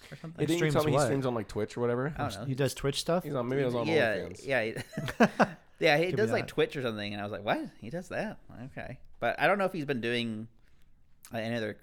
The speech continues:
Speaker 1: sort of comedy stuff or horror stuff or movie stuff. Maybe he has. But I was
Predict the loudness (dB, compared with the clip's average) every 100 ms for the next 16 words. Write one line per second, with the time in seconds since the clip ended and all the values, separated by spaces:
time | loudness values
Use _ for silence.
0 | -12 -10 -4 -2 0 0 -2 -4 -2 0
1 | 0 -2 -6 -6 -6 -6 -6 -4 -4 -4
2 | -6 -4 -2 -2 -2 -6 -20 -18 -2 2
3 | 2 -2